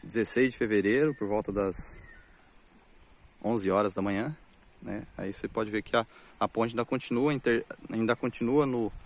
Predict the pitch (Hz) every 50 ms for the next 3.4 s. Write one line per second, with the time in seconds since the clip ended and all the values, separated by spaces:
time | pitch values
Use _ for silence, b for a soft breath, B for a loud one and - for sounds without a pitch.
0 | B B B B B B B B B B B - - - - 104 104 98 95 92
1 | - - - - - - - - - - - - - - - - - - - -
2 | - - - - - 131 131 131 127 131 - - - 123 120 120 - - - 127
3 | 135 143 156 160 160 160 165 160